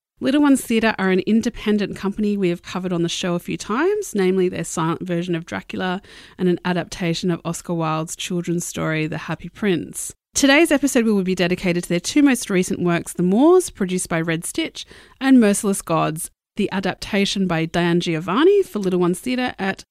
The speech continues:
Northcote Town Hall. Little Ones Theatre are artistic director Stephen Nicolazzo,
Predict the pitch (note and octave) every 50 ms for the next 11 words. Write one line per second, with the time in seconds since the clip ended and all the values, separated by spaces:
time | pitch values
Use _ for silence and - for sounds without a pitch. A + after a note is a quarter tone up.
0 | _ _ - F3 E3 E3 E3+ - - - - - G#3+ G3+ E3+ - D4 F4 F#4+ E4+
1 | A3+ - F3 E3+ E3+ F3 - _ _ _ _ _ _ _ _ - F#4 G4 G4+ F4+
2 | D#4 C#4 C4+ - - B3 A#3 A#3 A3 - - F3+ F#3+ F#3+ G3 - - - A#3+ -
3 | - C#4 A#3+ - G#3 F#3+ F#3 F3 F3 - F3+ - - F3+ F3 F#3 F3 E3 - -
4 | F3+ G3 G#3+ A#3 - - - - A#3+ A#3 A#3 A#3 A#3 A#3